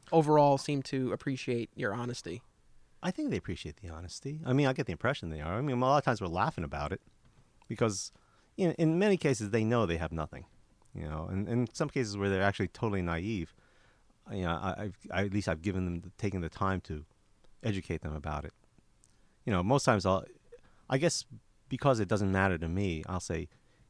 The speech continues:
Speaker 2: "You can give this to your coworker and, and let him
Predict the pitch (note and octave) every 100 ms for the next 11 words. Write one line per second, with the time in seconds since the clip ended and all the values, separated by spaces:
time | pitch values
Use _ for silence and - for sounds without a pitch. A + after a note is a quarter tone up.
0 | _ _ _ _ A2 F#2+ F2+ - _ -
1 | _ - A#2+ G#2+ - - F2 - G#2 F#2+
2 | D#2+ - - - - - F2 E2+ - _
3 | E2+ E2 F#2 F#2+